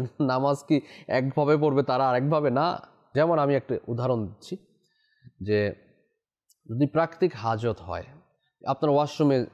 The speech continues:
যাওয়া লাগছে, আপনার, আহ, চিন্তাধারা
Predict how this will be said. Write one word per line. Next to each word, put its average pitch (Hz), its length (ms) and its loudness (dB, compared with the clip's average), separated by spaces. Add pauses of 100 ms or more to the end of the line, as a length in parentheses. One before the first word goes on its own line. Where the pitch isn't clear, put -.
(140)
যাওয়া 113 220 0
লাগছে, 107 420 -4
আপনার, 117 320 -4 (420)
আহ, 110 160 2
চিন্তাধারা 135 840 0